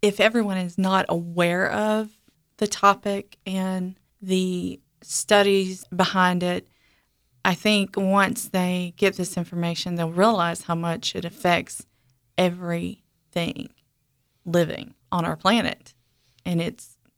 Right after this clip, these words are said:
the only planet we have. <laughs> So we need to take care of it.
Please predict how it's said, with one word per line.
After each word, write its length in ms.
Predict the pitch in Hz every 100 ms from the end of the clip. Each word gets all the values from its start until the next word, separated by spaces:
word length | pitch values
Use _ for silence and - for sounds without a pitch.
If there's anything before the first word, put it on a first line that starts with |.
| _ _ _ _ _ _ _ _ _ -
the 140 | 190
only 260 | 160 233 202
planet 380 | - 254 220
we 140 | 196 220
have. 500 | 226 247 190 170 -
<laughs> 80 | _ - _ - _ _ _ _ _ 269 254
So 320 | - 180 190 185 _ _ _ _ _ _ _
we 100 | -
need 160 | 233 254
to 80 | 254
take 220 | 262 233
care 180 | 302 294
of 80 |
it. 160 | 170 -